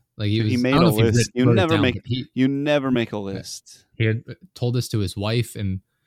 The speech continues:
Speaker 1: I think some of his, uh, like, Discord
Speaker 2: Oh, it's a
Speaker 1: moderators or
Speaker 2: black
Speaker 1: something.
Speaker 2: guy.
Speaker 1: It is a black guy, yeah.
Speaker 2: It's a black guy, dude.
Speaker 1: Yeah.
Speaker 2: This is writing a, that's why you didn't write it down, dude, because I was gonna say making a hit list and writing it
Speaker 1: Mm-hmm.
Speaker 2: down, definitely white guy
Speaker 1: Yeah.
Speaker 2: behavior.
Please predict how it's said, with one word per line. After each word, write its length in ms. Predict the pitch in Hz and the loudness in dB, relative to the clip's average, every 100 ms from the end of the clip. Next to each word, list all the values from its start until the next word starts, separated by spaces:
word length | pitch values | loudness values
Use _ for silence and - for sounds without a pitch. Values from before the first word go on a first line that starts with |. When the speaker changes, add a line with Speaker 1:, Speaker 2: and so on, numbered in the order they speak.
| _ _ | _ _
Speaker 1:
I 80 | 107 | -8
think 240 | 104 147 135 | -4 -2 -2
some 140 | 147 | -2
of 100 | 127 | -2
his, 300 | 123 113 95 | 0 0 0
uh, 140 | 98 92 | -2 -2
like, 200 | 92 - | -6 -4
Discord 600 | 113 117 - 123 113 104 | -2 -2 -2 0 2 0
Speaker 2:
Oh, 0 | |
it's 60 | |
a 20 | 101 | 0
Speaker 1:
moderators 460 | 101 113 117 117 | 0 0 0 0
or 40 | 117 | 2
Speaker 2:
black 220 | 131 214 | 2 2
Speaker 1:
something. 200 | 127 107 120 127 | -2 -2 0 -2
Speaker 2:
guy. 80 | - _ _ _ _ _ _ _ - | -4 _ _ _ _ _ _ _ 0
Speaker 1:
It 100 | 123 | 2
is 100 | 151 | 4
a 40 | |
black 240 | 139 101 95 | 2 0 -2
guy, 180 | 92 87 | -6 -4
yeah. 300 | 104 120 90 _ _ _ _ _ | -2 -2 -4 _ _ _ _ _
Speaker 2:
It's 100 | _ | _
a 160 | _ | _
black 260 | - 135 160 | -10 -8 -8
guy, 180 | 107 104 | -8 -4
dude. 40 | |
Speaker 1:
Yeah. 140 | 113 117 | -2 -2
Speaker 2:
This 180 | 165 | -2
is 220 | 220 131 - _ _ _ | -2 -4 -6 _ _ _
writing 440 | - 120 160 240 240 | -2 4 4 4 0
a, 140 | 139 110 | -2 -2
that's 260 | 117 156 - | -2 -2 -2
why 80 | 123 | -4
you 100 | 110 | -2
didn't 180 | 104 101 | -4 -4
write 200 | 98 90 | -6 -8
it 40 | |
down, 280 | 87 95 90 | -10 -12 -10
dude, 160 | 98 | -10
because 240 | 107 104 113 | -8 -6 -2
I 60 | |
was 120 | 139 156 | -2 -2
gonna 140 | 160 | -4
say 160 | 127 117 | -2 -4
making 500 | 107 117 151 214 170 | -2 -2 -2 -2 -4
a 60 | |
hit 220 | 110 135 151 | -4 -4 -4
list 400 | 190 196 - 135 | -6 -6 -8 -6
and 140 | 113 | -4
writing 280 | 113 131 143 | -2 -2 -4
it 80 | 104 | -4
Speaker 1:
Mm-hmm. 60 | |
Speaker 2:
down, 300 | 110 127 143 | -2 -2 -2
definitely 560 | 120 127 - 127 110 95 _ _ _ _ _ _ _ | -4 -6 -6 -6 -4 -6 _ _ _ _ _ _ _
white 260 | 110 107 - | -6 -6 -4
guy 120 | 101 | -2
Speaker 1:
Yeah. 80 | 135 | -2
Speaker 2:
behavior. 420 | 95 95 95 90 | -2 -4 -4 -8